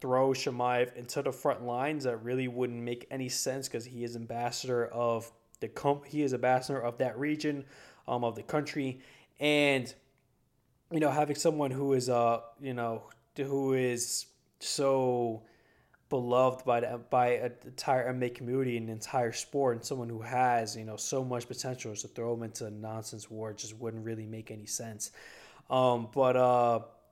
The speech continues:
I highly doubt that is the case. Now, his, his, his coaches went on to say that it wasn't revoked and he could leave any time. So I, I,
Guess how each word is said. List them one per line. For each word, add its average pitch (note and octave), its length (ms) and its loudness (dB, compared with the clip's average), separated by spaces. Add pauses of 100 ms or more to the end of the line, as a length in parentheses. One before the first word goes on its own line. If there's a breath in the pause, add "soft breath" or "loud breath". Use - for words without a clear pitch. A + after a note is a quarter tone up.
(120)
I D3+ 380 4
highly E3 360 2
doubt C#3+ 320 2
that B2+ 180 2
is C3 140 0
the C#3+ 100 -6
case. C#3+ 380 0
Now, B2 440 2
his, C#3 300 -2
his, D#3 580 0 (540 soft breath)
his C#3+ 760 4
coaches F#3+ 680 2
went D3+ 300 -2
on C#3+ 200 2
to C#3 100 -4
say C3+ 380 2
that A#2+ 720 4 (400)
it C3 140 0
wasn't C#3 460 2
revoked C3+ 560 4
and A#2 80 -6
he B2+ 80 -6
could A#2+ 160 -4
leave A#2+ 260 -4
any A2 180 -6
time. F#3 640 0 (400 loud breath)
So E3+ 260 4
I, D3 340 6
I, C#3+ 60 0